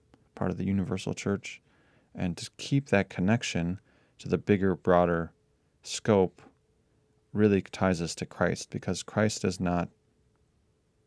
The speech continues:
you know, one place, one thing.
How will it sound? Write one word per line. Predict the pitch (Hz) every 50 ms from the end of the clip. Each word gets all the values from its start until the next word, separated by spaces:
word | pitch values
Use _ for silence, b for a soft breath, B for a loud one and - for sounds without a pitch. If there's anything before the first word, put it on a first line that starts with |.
| _ _ _
you | - 139 -
know, | - 78 - - _ _ _ _ _ _ _ _ _ _ _ _ _ _ _ _ _
one | 92 90 87 90 87 85
place, | - - 95 92 95 135 - - - - - - _ _ _ _ _ _ _ -
one | - 98 92 85 87 90 90
thing. | - - 87 92 90 87 85